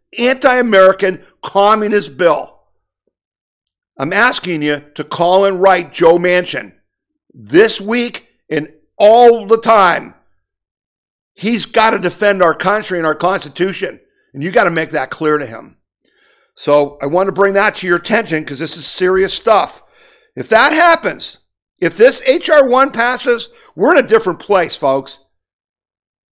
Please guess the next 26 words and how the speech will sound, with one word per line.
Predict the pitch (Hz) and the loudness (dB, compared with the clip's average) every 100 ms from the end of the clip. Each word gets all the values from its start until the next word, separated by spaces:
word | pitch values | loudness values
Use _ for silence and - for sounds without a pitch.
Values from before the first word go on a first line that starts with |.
| - | -2
We're | 247 | 2
in | 262 | 2
a | |
different | 180 202 185 | 2 0 0
place. | - 165 139 | -2 -4 -2
Now, | 160 156 | -2 -2
I'm | 156 160 | -2 -6
gonna | 165 | -6
talk | - 220 233 | 0 0 0
now | 190 233 202 175 | 0 4 4 4
about | 151 160 156 - | 2 4 4 2
states | - - - 339 180 - - - _ _ _ | -6 -8 -4 -2 -4 -6 -12 -12 _ _ _
and | 156 | -6
how | 170 220 | 0 2
we | 208 202 | 0 2
gotta | 196 185 | 2 2
fight | - 240 262 | 0 0 0
these | - 226 | -2 -6
fights | - 208 196 | 0 0 0
in | 165 | -6
the | 156 | -6
states | - - 320 240 220 - _ _ _ | -4 -2 0 -2 -4 -12 _ _ _
because | 220 - 220 214 - _ _ _ - | -10 0 2 2 0 _ _ _ -16
<clears throat> | - - - - | -14 -14 -18 -6
we're | 208 | -4
just | 220 254 277 - | -2 2 2 0